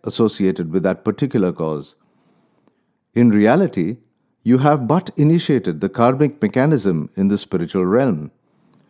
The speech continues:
You cannot see it, but it is there all the same, and it begins gathering energy and seeking its way back to you immediately.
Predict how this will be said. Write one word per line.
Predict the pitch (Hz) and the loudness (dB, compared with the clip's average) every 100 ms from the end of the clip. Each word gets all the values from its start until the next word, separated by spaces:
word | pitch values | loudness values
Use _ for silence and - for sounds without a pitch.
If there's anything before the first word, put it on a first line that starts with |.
| _ _ _ _ _ | _ _ _ _ _
You | 147 | -2
cannot | 175 185 190 185 | 2 2 2 0
see | - 180 | 0 2
it, | 107 - _ _ _ _ _ _ _ _ | 2 -2 _ _ _ _ _ _ _ _
but | 110 104 | 0 2
it | 104 | 2
is | 101 | 2
there | 95 127 135 | 2 4 4
all | 107 | 2
the | 92 | 0
same, | 87 85 69 69 - _ _ _ _ _ - | -2 -6 -6 -10 -18 _ _ _ _ _ -2
and | 113 | 2
it | 113 92 | 2 2
begins | 107 123 139 143 98 | 0 2 2 0 0
gathering | 113 110 120 117 110 | 0 2 2 0 0
energy | 139 156 - 67 64 _ _ _ _ - | 0 0 0 -6 -8 _ _ _ _ -4
and | 107 | -4
seeking | - 175 175 185 | 0 0 2 2
its | 147 - | 2 0
way | 101 101 | 0 0
back | 85 104 - | 0 -6 -2
to | 110 | -2
you | 101 107 107 _ | 2 0 -2 _
immediately. | 95 101 113 127 92 - - | -2 2 2 2 -4 -6 -16